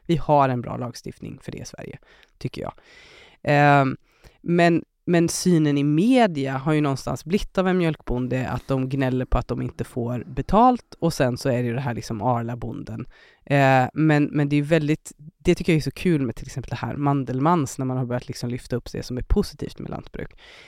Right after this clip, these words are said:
Men det som jag tycker är synd är ju att jag tycker vi borde hylla våra mjölkbönder och alla våra lantbrukare, för att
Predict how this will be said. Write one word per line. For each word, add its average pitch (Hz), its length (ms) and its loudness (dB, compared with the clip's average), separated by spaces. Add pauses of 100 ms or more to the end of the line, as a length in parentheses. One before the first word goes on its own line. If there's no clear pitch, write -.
Men 139 400 2
det 143 140 0
som 131 160 -2
jag 127 100 -4
tycker - 280 -8
är 123 260 -4 (360)
synd 151 600 -2 (120)
är 123 360 -4
ju 131 240 -4
att - 260 -8 (260)
jag 135 240 -4
tycker 139 200 -6
vi 131 120 0
borde 123 360 -4
hylla 131 640 -2 (220)
våra 123 420 -2
mjölkbönder 117 480 -6
och - 100 -4
alla 127 160 0
våra 147 160 0
lantbrukare, - 640 -8
för - 180 -6
att 123 220 -6